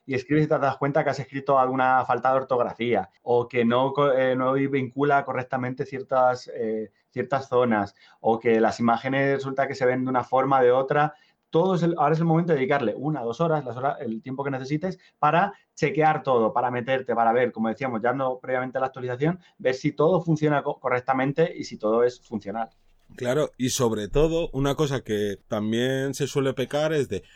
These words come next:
Speaker 2: "Voy a mirar mi página web", y lo que dices tú, ¿no? "Voy a escribirme como si fuera un cliente, a ver cómo me llega el email de respuesta, a ver cómo,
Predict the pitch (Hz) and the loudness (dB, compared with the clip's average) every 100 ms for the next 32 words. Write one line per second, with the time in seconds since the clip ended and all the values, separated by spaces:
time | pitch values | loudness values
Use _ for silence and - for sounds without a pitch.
0 | _ - 131 151 160 160 156 165 165 139 | _ -4 0 2 2 2 2 2 0 -2
1 | 151 - 151 143 165 208 208 156 127 123 | -2 -2 -4 -2 0 2 2 0 -2 0
2 | 127 135 120 101 107 160 185 - - - | -2 -2 -6 -6 -6 -4 -4 -8 -20 -4
3 | 123 135 143 139 139 131 147 139 135 139 | 2 4 4 4 2 0 -2 2 2 2
4 | 131 135 123 123 135 139 139 175 208 202 | 0 -2 -4 -2 -2 -2 0 0 0 0
5 | 202 156 131 131 131 127 127 127 131 131 | -2 0 0 -2 -2 0 0 0 0 -2
6 | 131 131 131 127 120 127 117 120 - 196 | -2 -2 -4 -4 -4 -4 -4 -8 -2 -2
7 | - 180 175 135 123 123 127 | 0 -2 0 -2 -2 -4 -4